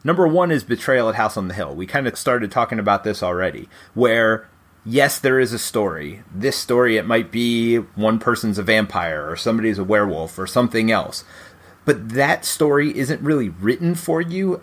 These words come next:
After that, you're living those moments where somebody's chasing you down. And I think anytime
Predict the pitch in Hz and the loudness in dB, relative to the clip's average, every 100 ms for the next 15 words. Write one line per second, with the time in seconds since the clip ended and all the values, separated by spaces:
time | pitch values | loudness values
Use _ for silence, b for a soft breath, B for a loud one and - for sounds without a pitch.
0 | - 139 - - 120 104 101 - 110 113 | 0 0 0 0 0 2 0 0 -2 -2
1 | 101 107 120 151 147 123 113 98 95 104 | 0 2 2 2 2 4 2 2 0 2
2 | 143 165 165 - 104 110 107 - 143 123 | 0 -2 -6 -8 -2 0 0 -2 -2 -2
3 | - - 123 - 113 104 98 92 82 80 | -4 -2 0 0 -2 -2 -2 -4 -8 -10
4 | 80 117 123 - 190 190 123 135 131 120 | -8 -4 -2 0 -2 -2 -4 -4 -2 0
5 | 120 131 | 0 -2